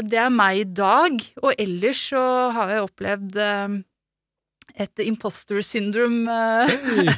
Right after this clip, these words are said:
Speaker 1: <laughs> av et slag, jeg også. Og det, Vegard, var jo i forhold til deg, eller liksom overfor deg.
Speaker 2: Ja,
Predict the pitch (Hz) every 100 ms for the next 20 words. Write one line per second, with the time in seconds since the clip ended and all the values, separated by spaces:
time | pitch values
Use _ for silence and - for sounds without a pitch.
0 | 269 233 240 208 240 - 220 190 202 196
1 | 190 175 175 - 285 - - - _ 233
2 | 202 190 262 403 311 208 190 208 214 196
3 | 220 226 196 196 - - 196 220 214 196
4 | 208 349 285 220 208 202 196 196 196 175
5 | 214 185 180 320 480 - 113 131